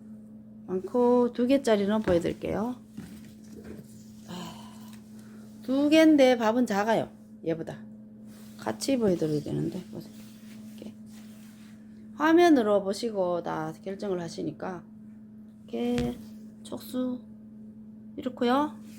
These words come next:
두, 한 개 편, 어, 마리송은 이렇게 촉수가 많아요. 이렇게. 그래서 마리송은 삼만 오천 원이고요.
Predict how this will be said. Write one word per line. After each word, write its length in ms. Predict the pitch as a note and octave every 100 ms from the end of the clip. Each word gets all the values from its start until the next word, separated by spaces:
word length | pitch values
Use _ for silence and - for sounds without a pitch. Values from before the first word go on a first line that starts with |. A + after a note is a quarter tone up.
| - - - - - -
두, 180 | A#3+ A#3
한 220 | - D4
개 160 | C#4 C4
편, 500 | B3+ A#3 A#3 A3 - - - - - - - - - - - - - -
어, 300 | G3 F#3+ F#3
마리송은 760 | F#3+ G3+ G3+ F#3+ A#3 C#4+ D4 - - - - - - -
이렇게 360 | - - A3 - - - - -
촉수가 320 | B3 B3 B3
많아요. 460 | G3 F#3+ A3+ G#3 D#3+ - - - - - - - - - - - - - - - - - - - - - - - - - - - -
이렇게. 180 | - - - - - - - - - -
그래서 320 | G#3 A3+ B3+
마리송은 540 | B3+ C#4 D4+ C#4 C4
삼만 300 | B3+ C#4+ C#4
오천 300 | B3+ B3+ D4
원이고요. 800 | C4+ A#3 A3 G#3 G3+ G#3+ B3+ -